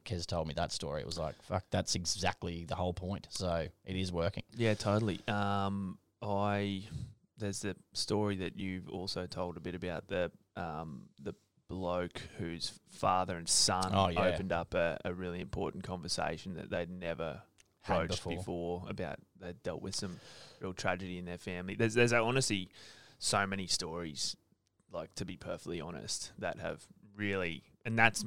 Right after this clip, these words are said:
Speaker 2: the emotional roller coaster of this thing because we like to have fun, but there's just so many crazy impactful stories that, um, that really tug at the heartstrings. Um, to be honest, I mean, yeah.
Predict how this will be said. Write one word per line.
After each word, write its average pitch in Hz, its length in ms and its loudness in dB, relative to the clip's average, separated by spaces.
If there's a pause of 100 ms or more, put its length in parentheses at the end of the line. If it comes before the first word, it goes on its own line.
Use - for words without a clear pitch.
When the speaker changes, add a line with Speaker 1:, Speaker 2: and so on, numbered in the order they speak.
Speaker 2:
the 113 80 4
emotional 101 400 2
roller 92 300 0
coaster 98 360 2
of 90 80 -4
this 87 180 -4
thing 98 220 -4
because 95 240 -6
we 95 80 -10
like 90 200 -4
to 87 80 -8
have 82 160 -6
fun, 92 240 -2
but 87 160 -4
there's 87 160 -4
just - 240 2
so 98 240 -2
many 90 280 -6 (420)
crazy 104 540 -2
impactful 92 460 -8
stories 90 640 -6 (640)
that, 95 260 -4
um, 95 280 0
that 98 100 -4
really 95 240 -4
tug 98 240 -4
at 87 80 -6
the - 80 -8
heartstrings. 90 880 -2
Um, 90 480 -4 (600)
to - 80 -20
be 98 100 -8
honest, 101 320 -4
I 101 60 -2
mean, 92 540 -2 (140)
yeah. 76 260 -8